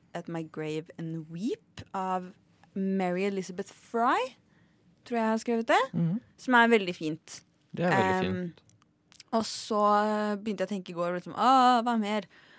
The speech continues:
Speaker 1: Og det jeg kom opp med var, eh, Spanish Train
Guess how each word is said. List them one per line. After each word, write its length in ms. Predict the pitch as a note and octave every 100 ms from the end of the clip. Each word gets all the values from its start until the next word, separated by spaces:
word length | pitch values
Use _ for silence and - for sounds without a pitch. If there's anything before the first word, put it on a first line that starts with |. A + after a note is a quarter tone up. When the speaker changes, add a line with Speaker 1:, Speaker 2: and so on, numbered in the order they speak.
| _
Speaker 1:
Og 60 | -
det 60 | A3
jeg 60 | G#3+
kom 140 | A#3 F#3
opp 120 | F3
med 220 | G#3+ A3
var, 420 | F#3+ F#3 F#3 F#3 - _ _
eh, 480 | F#3 F3 F3 F3 E3+ -
Spanish 540 | - - F#3+ F3+ F3+ -
Train 460 | A3+ G#3 A#3 B3+